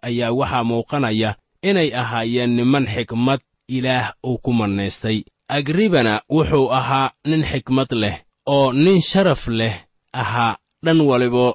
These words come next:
laga eego, iyadoo weliba taariikh nololeedka reerkiisu aysan wanaagsanayn. Wuxuu garasho sare u lahaa sharcigii Nebi Muuse, taasoo loola jeedo shakhsi garanaya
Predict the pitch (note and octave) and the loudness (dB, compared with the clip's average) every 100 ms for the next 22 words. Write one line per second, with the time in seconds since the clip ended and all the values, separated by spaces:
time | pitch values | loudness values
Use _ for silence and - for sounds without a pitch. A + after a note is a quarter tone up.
0 | - B2 A#2+ A#2+ - G#2 G2 G#2+ G2 - | -2 -6 -4 -4 -4 -2 0 0 -2 -8
1 | _ - C#3+ F3+ F3 D3+ C#3+ D#3 F3+ C#3+ | _ -8 0 2 4 4 4 4 4 4
2 | G#2+ - - B2+ B2+ B2+ B2 B2 B2+ C3 | 0 -2 -2 0 2 2 2 2 2 2
3 | D3 - - C3+ A#2+ - - - D#3 D3 | -2 -4 -4 -2 -2 -4 -8 -2 0 0
4 | - A2 G2+ - G#2 - _ _ B2+ B2+ | -2 -4 -2 -2 -4 -4 _ _ -6 -4
5 | - A2+ G#2+ G#2+ G#2+ - A2 A2+ A2+ F2 | -2 -2 -2 -2 -4 -6 -4 -2 -2 -4
6 | - _ _ - F3 F3+ D#3 D#3 D#3 - | -10 _ _ 0 2 2 0 0 0 2
7 | F#3+ - C3+ A#2 G#2+ D3 C#3+ B2 B2+ B2+ | 0 0 0 0 0 -2 0 0 -2 -2
8 | - D3 C3+ B2 A#2+ A#2+ A#2 G#2 G2+ G2+ | -2 -2 -4 -2 0 0 0 0 0 -2
9 | - A2+ A2 _ _ _ _ D3 D#3 - | -2 -4 -4 _ _ _ _ -2 0 0
10 | D3 C#3 C3 C3 C#3 E3+ C#3 A#2+ G#2+ G#2 | 2 2 4 2 2 0 -2 0 0 2
11 | A#2 A#2 - _ - - E3+ - - B2+ | 2 0 -6 _ -10 -4 -4 -4 -6 -6
12 | - _ A#2+ C3 C#3+ D#3 B2 A2+ A#2 A#2 | -8 _ -8 -4 0 0 0 0 0 0